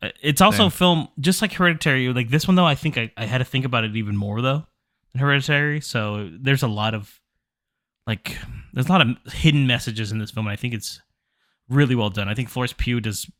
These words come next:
Speaker 1: really great, too. It's just, it's, like, a must-see, in my opinion,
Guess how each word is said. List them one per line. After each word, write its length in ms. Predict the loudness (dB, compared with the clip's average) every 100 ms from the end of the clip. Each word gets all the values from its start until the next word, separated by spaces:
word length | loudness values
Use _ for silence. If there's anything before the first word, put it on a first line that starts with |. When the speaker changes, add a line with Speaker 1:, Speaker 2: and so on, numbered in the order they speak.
| _ _ -4
Speaker 1:
really 240 | -2 0
great, 340 | -2 -6 -6 -6
too. 340 | -4 -2 -4 -6
It's 160 | -10
just, 340 | -10 -8 -10 -18 _ _ _ _ _ _ _ _ _
it's, 220 | -6 -6 -2
like, 220 | -2 0
a 60 |
must-see, 440 | 0 -2 -4 -8 -6
in 100 | -8
my 100 | -10
opinion, 420 | -10 -10 -10 -12